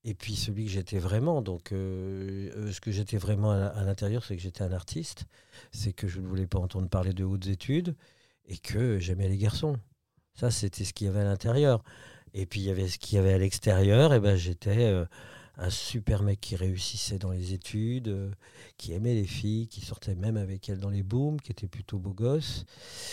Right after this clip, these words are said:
Et voilà. Et donc, à un moment, le choc des mondes, ça a été de réunir ces deux personnes. Ça a été très dur. Mais je pense qu'il y a,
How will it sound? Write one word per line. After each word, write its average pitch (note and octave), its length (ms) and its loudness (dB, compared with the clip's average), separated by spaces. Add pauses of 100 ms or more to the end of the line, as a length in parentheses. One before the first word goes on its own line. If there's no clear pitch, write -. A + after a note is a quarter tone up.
(460)
Et A2 80 2
voilà. C#3 400 8
Et G#2 100 4
donc, A2 260 6
à G#2 120 10
un G2 40 8
moment, B2+ 520 8
le A2+ 160 6
choc A#2 320 2
des A2 160 6
mondes, D3+ 300 6
ça - 120 2
a G#2 40 6
été A2+ 280 2
de A2 140 0
réunir G#2 480 4
ces - 120 -2
deux G2 140 0
personnes. A#2 400 0
Ça - 120 -2
a G2+ 40 2
été G2+ 160 -4
très A#2+ 240 0
dur. C3+ 160 2
Mais A2+ 80 4
je G2+ 80 2
pense E3+ 180 2
qu'il A#2 140 4
y G#2 80 4
a, F#2+ 140 4